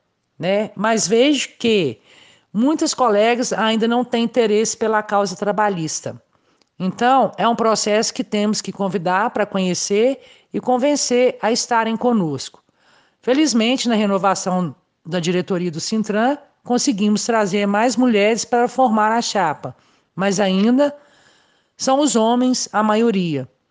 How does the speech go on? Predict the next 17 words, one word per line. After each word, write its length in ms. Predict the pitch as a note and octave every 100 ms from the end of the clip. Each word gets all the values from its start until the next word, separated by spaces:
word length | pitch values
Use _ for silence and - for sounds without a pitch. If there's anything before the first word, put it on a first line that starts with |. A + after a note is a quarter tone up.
| _ _
Ou 160 | - A#3
seja, 480 | A#3+ G#3 F3 B2 -
é 120 | F#3
preciso 560 | G3+ F#3 - A3 B3+ -
que 80 | A3+
as 120 | G#3
mulheres 540 | F#3+ E3+ E3+ G3+ B3 -
se 120 | A3+
conscientizem 1200 | - G3+ - G3 E3+ C#3 - G#3 B3 A#3+ D4+ D#4 - _ _
e 120 | A#3
se 180 | C4 -
unam 440 | B3+ A#3+ C4 C#4+ C4+
para 340 | - A3+ A3+
que 160 | A3+ A#3
buscam 520 | F3+ A3 B3 - B3+
seus 260 | - A3+
direitos. 600 | G#3 A3 F3 C3+ - -